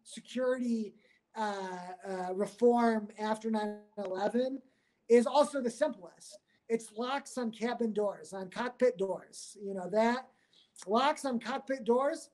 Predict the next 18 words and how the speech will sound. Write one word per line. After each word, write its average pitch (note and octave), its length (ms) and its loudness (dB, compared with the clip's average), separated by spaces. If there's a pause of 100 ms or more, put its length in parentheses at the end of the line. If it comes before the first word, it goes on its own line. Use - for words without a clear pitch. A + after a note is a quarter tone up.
probably C4 500 0
would A#3 160 2
have A3+ 100 0
stopped A3+ 380 -4 (380)
nine A3 200 -2
eleven A3 360 0
from G3+ 160 -10
happening. A#3+ 640 -4 (840)
After A#3 380 0
nine B3 200 -2
eleven, A#3+ 440 2 (120)
they G#3+ 200 2
put A3 240 -4
those A3+ 240 0
locks A3+ 340 -2
in, B3+ 200 -4 (680)
but A#3 140 4
they, C#4+ 240 2